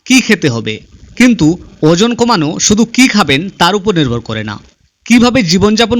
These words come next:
করবেন তার উপরেও নির্ভর করে। আজকের পয়েন্টগুলো বুঝতে হলে আমি আপনাদেরকে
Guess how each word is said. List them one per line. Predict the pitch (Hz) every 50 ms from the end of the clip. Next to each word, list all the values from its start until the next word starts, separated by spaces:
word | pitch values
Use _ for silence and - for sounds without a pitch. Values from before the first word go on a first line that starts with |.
| 220 240
করবেন | 240 214 170 127 107 110 117 - _ _ _ _ 196
তার | 185 190 190 196
উপরেও | - 214 220 196 160 147 190 185 - 143
নির্ভর | 151 147 120 110 113 107
করে। | - 110 107 107 104 139 - _ _ _ _ _ -
আজকের | 147 175 - - - 247 233 233
পয়েন্টগুলো | 226 226 247 247 220 240 196 143 113 113 127 147
বুঝতে | 180 165 - - 247 226
হলে | 214 156 143 170 - - _ _ _ _ _
আমি | 165 190 202
আপনাদেরকে | 190 180 - 208 240 214 254 214 233